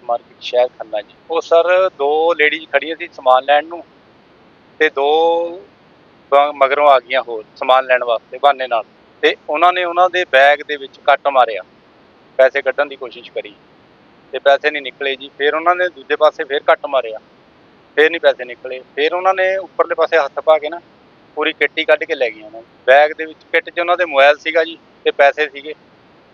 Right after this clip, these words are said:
ਤੇ ਹੋਰ ਡਾਕੂਮੈਂਟ ਸੀਗੇ ਉਹਨਾਂ ਦੇ। ਮੋਬਾਈਲ ਮਿਲ ਗਿਆ ਜੀ ਉਹਨਾਂ ਦਾ, ਮੋਬਾਈਲ ਜੀ ਟੀ ਰੋਡ ਤੇ ਸਿੱਟ ਗਈਆਂ ਜੀ ਉਹ ਲੇਡੀਜ਼। ਹਾਂਜੀ, ਹਾਂਜੀ, ਉੱਥੇ ਵੀ ਕਰੀ ਹੈ ਜੀ, ਦੋ ਜਗ੍ਹਾ ਤੇ ਕਰੀ ਹੈ ਇਹਨਾਂ ਨੇ।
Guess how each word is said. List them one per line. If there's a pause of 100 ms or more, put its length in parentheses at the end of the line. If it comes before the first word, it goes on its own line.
ਤੇ
ਹੋਰ
ਡਾਕੂਮੈਂਟ
ਸੀਗੇ
ਉਹਨਾਂ
ਦੇ। (240)
ਮੋਬਾਈਲ
ਮਿਲ
ਗਿਆ
ਜੀ
ਉਹਨਾਂ
ਦਾ,
ਮੋਬਾਈਲ (800)
ਜੀ
ਟੀ
ਰੋਡ
ਤੇ
ਸਿੱਟ
ਗਈਆਂ
ਜੀ
ਉਹ
ਲੇਡੀਜ਼। (420)
ਹਾਂਜੀ,
ਹਾਂਜੀ,
ਉੱਥੇ
ਵੀ
ਕਰੀ
ਹੈ
ਜੀ,
ਦੋ
ਜਗ੍ਹਾ
ਤੇ
ਕਰੀ
ਹੈ
ਇਹਨਾਂ
ਨੇ।